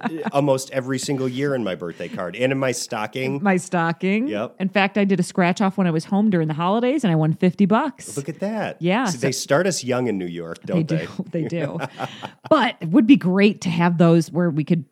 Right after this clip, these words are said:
Speaker 1: I love being able to just put scratch offs in someone's card when you can't think of what to get them.
Speaker 2: It is nice.
Speaker 1: <laughs> It is. But anyway, side note,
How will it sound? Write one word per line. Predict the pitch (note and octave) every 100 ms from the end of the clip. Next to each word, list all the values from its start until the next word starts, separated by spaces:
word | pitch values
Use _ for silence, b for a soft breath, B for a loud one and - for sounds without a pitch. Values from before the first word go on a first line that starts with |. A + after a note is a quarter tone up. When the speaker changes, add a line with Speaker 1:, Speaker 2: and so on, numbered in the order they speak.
| -
Speaker 1:
I | E3 F3+ F3
love | D#3+ E3 F3+ G3+
being | G3+ G#3
able | F3+ E3+
to | C#3+
just | C#3 -
put | D#3+
scratch | - D#3+ D#3 D3
offs | C3+ C3+
in | D3+
someone's | - D3 C#3+ -
card | - C#3+ C3+ - -
when | F#3
you | F#3
can't | - G3+ D#3
think | F#3
of | F3
what | E3+
to | -
get | E3+ D#3
them. | E3+ F#3 A3+ -
Speaker 2:
It | A2+
is | B2 E3
nice. | G#2 F#2+ D#2+ - A#3
Speaker 1:
<laughs> |
It | A#3+ A#3+
is. | - A#3+ - - _ B B F4+ C#4+ B
But | E4
anyway, | D#4 C4+ F#3+ E3 E3
side | - C#4+ B3+
note, | G3+ F3+